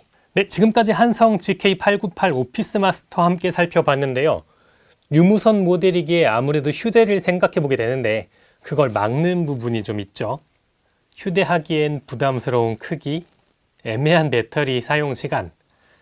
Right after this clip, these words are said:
탈착이 조금 불편했던 케이블까지. 그런데 사실 앞서 이야기한 휴대보다는 유선으로 연결을 해두고 블루투스 전환으로 빠르게 기기를 변경해서 쓰고 다시 유선으로 돌아오고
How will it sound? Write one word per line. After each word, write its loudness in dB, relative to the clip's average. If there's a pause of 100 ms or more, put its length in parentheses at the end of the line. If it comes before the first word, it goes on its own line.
(540)
탈착이 0
조금 -4
불편했던 -4
케이블까지. -6 (1900)
그런데 4
사실 0
앞서 -4
이야기한 0
휴대보다는 0 (480)
유선으로 -2
연결을 0
해두고 -2 (140)
블루투스 -6
전환으로 -4
빠르게 -2
기기를 -6
변경해서 -4
쓰고 -6 (720)
다시 -6
유선으로 -6
돌아오고 -2